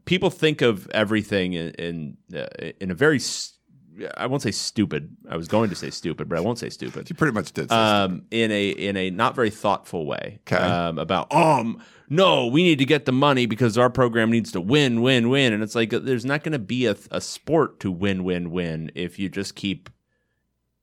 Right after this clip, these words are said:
Speaker 1: Xing out the programs that aren't doing very well. Um, you need those programs to play games that people wanna watch.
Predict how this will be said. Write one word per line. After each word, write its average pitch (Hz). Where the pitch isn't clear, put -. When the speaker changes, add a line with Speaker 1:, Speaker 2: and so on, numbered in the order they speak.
Speaker 1:
Xing 113
out 104
the 95
programs 92
that 85
aren't 87
doing 92
very 52
well. 53
Um, 82
you 101
need 117
those 92
programs 87
to -
play 87
games 80
that -
people 85
wanna 76
watch. -